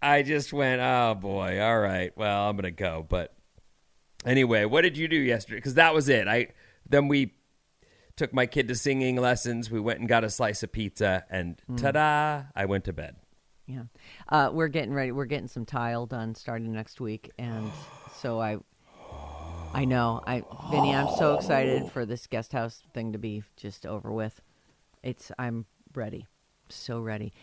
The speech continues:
Speaker 2: We're get-, we're doing this tile backsplash in, uh, in the, like, the little kitchen area, and it's, it's gonna be so beautiful.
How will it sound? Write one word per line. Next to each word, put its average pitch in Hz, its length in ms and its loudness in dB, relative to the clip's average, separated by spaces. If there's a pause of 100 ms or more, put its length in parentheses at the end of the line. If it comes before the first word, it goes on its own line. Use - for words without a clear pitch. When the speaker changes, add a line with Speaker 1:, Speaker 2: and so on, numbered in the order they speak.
(180)
Speaker 2:
We're 127 100 -8
get-, 135 180 2
we're 147 80 0
doing 185 280 2
this 160 220 -2
tile 151 380 4
backsplash 151 800 2 (260)
in, 127 380 -2 (120)
uh, 110 340 -4 (200)
in 131 100 -4
the, 120 60 -2
like, 117 220 -6
the 127 60 -8
little 120 200 -4
kitchen 139 340 -8
area, 143 440 -4 (440)
and 131 220 0
it's, - 400 -10 (720)
it's - 160 -4
gonna 185 180 4
be 165 100 2
so 190 540 6
beautiful. 180 760 -2